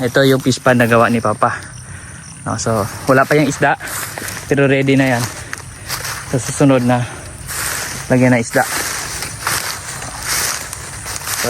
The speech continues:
ito naman, maganda dito. May bukal naman yan mula sa ibabaw.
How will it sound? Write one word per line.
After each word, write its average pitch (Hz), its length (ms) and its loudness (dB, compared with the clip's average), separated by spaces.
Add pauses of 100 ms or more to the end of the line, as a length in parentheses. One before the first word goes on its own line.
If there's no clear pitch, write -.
ito 202 160 4
naman, 160 240 6
maganda 156 320 4
dito. 156 240 4
May 143 80 8
bukal 139 320 4
naman 135 240 6
yan 131 80 2
mula 120 160 4
sa 120 160 0
ibabaw. 123 320 6